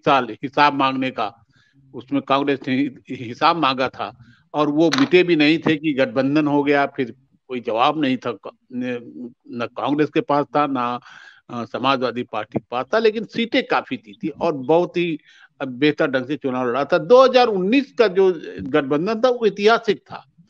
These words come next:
सामाजिक दृष्टि से मैंने इतना मजबूत गठबंधन जो भारत में कोई दूसरा हो ही नहीं सकता, जो गठबंधन था। लेकिन अब उस गठबंधन में क्या हुआ, क्या नहीं हुआ,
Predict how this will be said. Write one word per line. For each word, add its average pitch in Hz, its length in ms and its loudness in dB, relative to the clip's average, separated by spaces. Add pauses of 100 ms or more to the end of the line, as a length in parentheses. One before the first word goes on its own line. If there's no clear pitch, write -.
(300)
सामाजिक 220 540 4
दृष्टि 196 260 4
से 226 200 6
मैंने 196 460 0 (440)
इतना 214 300 0
मजबूत 185 440 2
गठबंधन 170 540 4
जो 151 260 2 (360)
भारत 165 300 2
में 175 100 -6
कोई 202 240 4
दूसरा 156 340 4
हो 160 220 6
ही 165 60 6
नहीं 135 120 2
सकता, - 380 -2
जो 117 160 -8
गठबंधन 113 440 -8
था। - 280 -12 (560)
लेकिन 214 460 4 (680)
अब 165 100 -2
उस 196 140 4
गठबंधन 175 600 0
में 190 120 2
क्या 175 240 4
हुआ, 175 400 4
क्या 175 300 2
नहीं 170 220 2
हुआ, 170 420 2